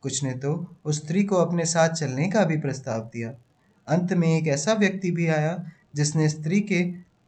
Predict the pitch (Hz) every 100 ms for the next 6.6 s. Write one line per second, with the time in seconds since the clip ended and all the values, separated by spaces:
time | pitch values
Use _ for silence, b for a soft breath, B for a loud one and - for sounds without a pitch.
0 | _ 156 143 147 233 196 175 180 160 143
1 | 151 151 151 147 127 131 156 196 190 151
2 | 160 - - 135 135 147 147 208 208 170
3 | 180 - 139 139 165 202 190 156 147 147
4 | 135 147 143 139 127 135 131 123 117 -
5 | b b b - 127 135 127 123 123 127
6 | 127 131 - 170 156 151